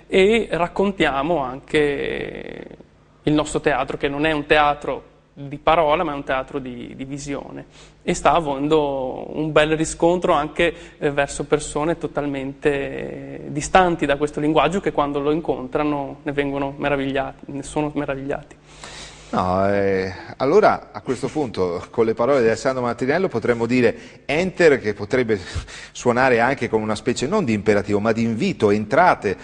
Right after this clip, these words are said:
Speaker 2: entrate in questo mondo della tecnologia, anche per chi appunto può avere questa, questa diffidenza, per cui è anche un titolo tante volte che,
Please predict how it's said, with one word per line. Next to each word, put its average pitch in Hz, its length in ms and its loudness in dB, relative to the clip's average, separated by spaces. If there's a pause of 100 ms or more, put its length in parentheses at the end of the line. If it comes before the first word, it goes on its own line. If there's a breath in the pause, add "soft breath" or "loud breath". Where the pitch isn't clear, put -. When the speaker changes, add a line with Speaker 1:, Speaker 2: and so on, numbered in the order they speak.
(140 loud breath)
Speaker 2:
entrate 127 420 0
in 107 60 -4
questo 107 220 -4
mondo 113 200 -2
della 101 200 2
tecnologia, 101 580 -2
anche 104 180 -4
per 87 140 -4
chi 104 140 -2
appunto 90 600 -6
può 104 160 -6
avere 95 260 -2
questa, 87 320 -8
questa - 260 -6
diffidenza, 92 560 -2
per 85 100 -6
cui 127 240 -2 (220 loud breath)
è - 100 -8
anche 107 240 -2
un 92 160 -6
titolo 110 340 -2
tante 87 280 -6
volte 95 280 -2
che, 82 180 -8